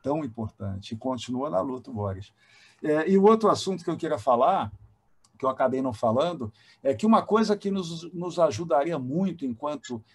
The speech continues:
lutar por alguma unidade, que não existe, né? A gente tem a colina,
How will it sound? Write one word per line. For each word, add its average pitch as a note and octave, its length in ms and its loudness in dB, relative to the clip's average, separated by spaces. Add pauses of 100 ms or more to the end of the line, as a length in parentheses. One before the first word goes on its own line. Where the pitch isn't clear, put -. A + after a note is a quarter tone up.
(260)
lutar F3 580 0
por E3 140 -6
alguma D#3 320 -4
unidade, C#3+ 600 -6
que - 120 -10
não C#4 120 -6
existe, G#3 640 -2
né? F3 160 -4
A C#3+ 60 0
gente D#3+ 240 -8
tem F3+ 180 -8
a E3 60 -4
colina, D#3+ 400 -8